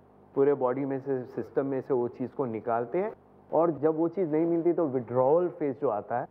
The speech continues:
उस चीज़ का इलाज किया जाता है। ये तकरीबन एक हफ्ते से दो हफ्ते का ये treatment होता है। ये treatment हो जाने के बाद कुछ cases ऐसे भी है कि जिन्हें rehab में शायद जाना ना पड़े। हाँ, detoxification के बाद इतने motivated है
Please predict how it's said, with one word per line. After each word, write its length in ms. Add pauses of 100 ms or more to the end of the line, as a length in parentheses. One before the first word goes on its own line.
(320)
उस 260
चीज़ 180
का 120
इलाज 320 (100)
किया 200
जाता 360
है। 100 (360)
ये 100
तकरीबन 560
एक 220
हफ्ते 280
से 120
दो 220
हफ्ते 300
का 120
ये 180
treatment 500
होता 220
है। 160 (680)
ये 160
treatment 400
हो 100
जाने 300
के 100
बाद 220 (140)
कुछ 180
cases 420
ऐसे 320
भी 100
है 80
कि 140
जिन्हें 360
rehab 360
में 120
शायद 360
जाना 320
ना 160
पड़े। 300 (640)
हाँ, 180
detoxification 960
के 100
बाद 200
इतने 360
motivated 680
है 140